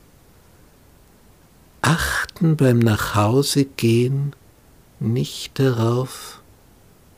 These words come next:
dass Jesus grad nicht bei ihnen ist. Sie vermuten ihn bei Verwandten, wandern aber einen ganzen Tag von Jerusalem weg und am Abend beim Lagerfeuer,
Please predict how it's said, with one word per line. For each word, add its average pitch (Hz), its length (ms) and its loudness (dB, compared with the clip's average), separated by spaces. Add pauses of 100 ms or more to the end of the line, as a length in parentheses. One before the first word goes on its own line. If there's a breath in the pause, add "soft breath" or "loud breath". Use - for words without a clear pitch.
(840)
dass - 340 -6
Jesus 110 680 0
grad 107 340 -2
nicht 117 280 -4
bei 104 120 4
ihnen 120 440 2
ist. - 200 0
Sie 190 120 8
vermuten 143 840 8
ihn 113 260 6
bei 110 120 8
Verwandten, 107 840 2 (1300 soft breath)
wandern 156 460 10
aber 139 320 8
einen 131 260 8
ganzen 151 500 6
Tag 135 280 6
von 131 160 6
Jerusalem 120 640 8
weg 175 260 8
und 151 140 6
am - 120 6
Abend 143 280 6
beim 123 180 8
Lagerfeuer, 123 720 8